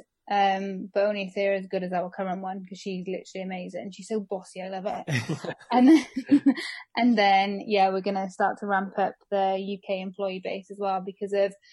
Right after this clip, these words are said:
Speaker 1: the, it's the same old thing, isn't it? If you want more houses, you need to do, you need to get more offers, get more offers, you need to do more viewings, and there's only so many we can do when it's two of us.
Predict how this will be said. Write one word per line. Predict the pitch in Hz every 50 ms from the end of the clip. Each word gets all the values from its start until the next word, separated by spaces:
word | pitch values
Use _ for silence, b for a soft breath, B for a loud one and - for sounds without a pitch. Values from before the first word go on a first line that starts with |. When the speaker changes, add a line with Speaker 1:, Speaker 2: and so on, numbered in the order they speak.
| B B B B B _ _ 226
Speaker 1:
the, | 214 208 208 214 - 220
it's | 214 185 -
the | 214
same | 190 - 208 202 196
old | 196 190
thing, | - 208 202 202
isn't | 202 190 - 208 202
it? | 196 196 - -
If | - -
you | 214 214
want | 208 208 208 208
more | 202 202 202
houses, | 202 202 202 202 202 196 202 196 196
you | 196
need | 202 196 185
to | - - -
do, | 208
you | 202 196 196 196 196 190
need | 208 202 202
to | 185
get | - 196 196
more | 190 196 202
offers, | 202 202 190 - 208 202 196 196 -
get | 208 196 196
more | 190 190
offers, | 190 185 - 196 190
you |
need | 190 185 185
to | 190 190
do | 185
more | 185 185 185 185
viewings, | 196 190 185 185 185 185 185 185 -
and | 190 185
there's | 180 185
only | 185 185 180 185
so | - 196 190
many | 185 180 180
we | 185 190
can | - _ 185
do | 190 185 185
when | 190 190
it's | - - -
two | - 214
of | 208 202
us. | 202 202 196